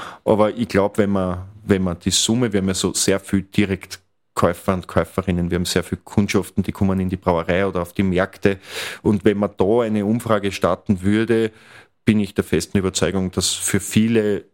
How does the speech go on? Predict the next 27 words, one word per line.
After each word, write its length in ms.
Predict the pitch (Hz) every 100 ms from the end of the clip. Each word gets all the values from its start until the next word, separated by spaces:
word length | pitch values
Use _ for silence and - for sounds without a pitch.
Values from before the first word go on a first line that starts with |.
| _
die 80 | -
Biozertifizierung 1000 | 95 101 101 - 95 92 95 - 92 90
ein 160 | 85 90
Mitargument 920 | 101 - - 80 - - - - -
ist, 240 | 62 -
weil, 240 | - 69 92 - - - - -
weil 160 | 95
das 200 | 107 98
auch 260 | - 90 92
unsere 260 | 101 95
Ideologie 560 | 92 92 87 90 - 98
widerspiegelt 800 | 92 98 110 - 110 123 - _ _ _
und, 440 | - 95 92 - -
und 280 | 98 87 -
weil 180 | 87 95
uns 480 | - 95 90 - -
das 240 | 92 -
gut 200 | 110 -
beschreibt 600 | - - 73 92 - -
und 220 | - 92
weil 140 | 90 90
wir 180 | 101 80
uns 220 | 95 -
dadurch 300 | 90 - 92 - _
auf 180 | 90 -
eine 300 | 82 92 90
Nische 600 | 92 104 120 - 95 104